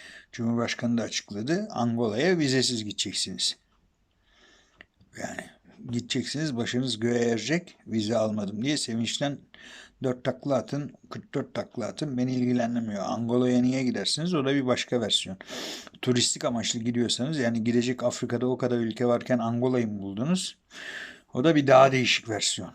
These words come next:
Neyse. Bu Angola mevzu da <laughs> enteresan mevzu ama lazımdı. Hani bir tane daha vizesiz ülke lazımdı bize.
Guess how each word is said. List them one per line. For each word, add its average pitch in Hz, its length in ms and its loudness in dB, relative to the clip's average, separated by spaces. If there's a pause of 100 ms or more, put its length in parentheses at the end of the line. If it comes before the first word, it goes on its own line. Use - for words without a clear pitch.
(140)
Neyse. 180 480 0 (1600)
Bu - 100 -4
Angola 131 420 4
mevzu 123 420 2
da 131 100 2
<laughs> - 0 -
enteresan 131 680 2
mevzu 110 360 0
ama 156 220 6
lazımdı. 113 680 2 (340)
Hani 107 200 -8
bir 139 100 0
tane 113 240 0
daha 127 180 6
vizesiz 117 480 -4
ülke 120 300 2
lazımdı 110 520 2
bize. 147 360 0